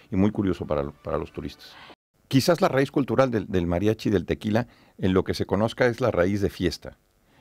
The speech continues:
Eh, Guadalajara, como, como comentaba Omar, lo que te ofrece son otras muchísimas cosas culturales. Eh, tiene unos edificios históricos importantísimos, como el Hospicio Cabañas,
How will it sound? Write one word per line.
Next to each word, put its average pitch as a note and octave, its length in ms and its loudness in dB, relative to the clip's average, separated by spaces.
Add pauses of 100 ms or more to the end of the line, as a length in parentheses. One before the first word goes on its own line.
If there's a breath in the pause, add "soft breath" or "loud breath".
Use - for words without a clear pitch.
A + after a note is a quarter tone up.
(200 soft breath)
Eh, F2+ 280 2
Guadalajara, F#2 580 2
como, F2+ 340 -2
como E2 200 -2
comentaba D#2+ 380 0
Omar, F2 260 0
lo E2+ 120 -4
que E2 80 -8
te D#2+ 100 -6
ofrece F#2 300 -6
son F#2+ 160 -2
otras F#2+ 200 -4
muchísimas F2 460 -4
cosas D#2+ 300 -6
culturales. D#2 720 -2
Eh, D#2+ 460 -2
tiene F#2+ 500 2 (380 loud breath)
unos G#2+ 260 2
edificios F2+ 460 -4
históricos E2+ 500 -4
importantísimos, D#2 800 -6
como D#2+ 180 -6
el D#2 60 -4
Hospicio E2 360 -8
Cabañas, E2 580 0